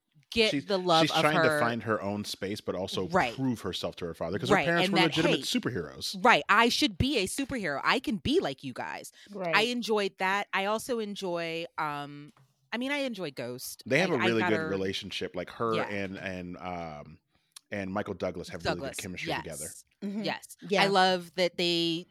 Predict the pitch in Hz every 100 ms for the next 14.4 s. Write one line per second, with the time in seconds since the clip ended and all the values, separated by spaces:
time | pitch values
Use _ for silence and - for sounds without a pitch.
0 | - 175 165 - - _ - - 190 185
1 | - - 196 185 185 202 - 190 175 180
2 | 170 185 170 185 170 - 165 160 156 135
3 | 147 156 160 190 185 - 214 240 240 240
4 | 240 254 285 _ - - _ - 185 180
5 | 175 180 190 _ _ _ _ _ _ -
6 | 226 226 240 226 202 - 180 175 175 -
7 | 180 180 185 175 175 165 165 - 180 180
8 | 120 123 156 - 156 147 143 - - _
9 | - 170 180 185 160 185 165 160 143 -
10 | 175 160 - - 143 160 - 220 226 247
11 | 165 - 202 - 226 - 175 - 127 -
12 | 185 226 _ - - - - 175 170 175
13 | 147 165 156 156 - 202 180 147 151 170
14 | 160 160 156 160